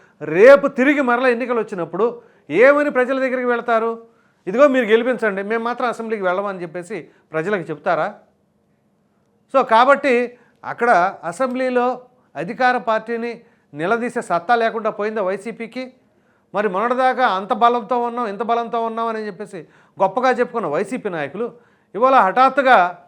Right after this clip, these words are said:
ఆ ఎనర్జీ, ఆ బలం మొత్తం పోయిందా? So, ఇక అధికార పార్టీని ఢీకొట్టే సత్తా కూడా లేదా? మరి అంతే అనుకుంటారు, అసెంబ్లీకి వెళ్ళపోతే అధికార పార్టీకి సమాధానం చెప్పలేక, లేకపోతే వాళ్ళు అడిగే ప్రశ్నలకి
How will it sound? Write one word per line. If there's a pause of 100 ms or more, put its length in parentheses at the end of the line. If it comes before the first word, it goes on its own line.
(800)
ఆ
ఎనర్జీ, (760)
ఆ
బలం
మొత్తం
పోయిందా? (1040)
So,
ఇక
అధికార
పార్టీని
ఢీకొట్టే
సత్తా
కూడా
లేదా? (1000)
మరి
అంతే
అనుకుంటారు,
అసెంబ్లీకి
వెళ్ళపోతే (280)
అధికార
పార్టీకి
సమాధానం
చెప్పలేక, (360)
లేకపోతే
వాళ్ళు
అడిగే
ప్రశ్నలకి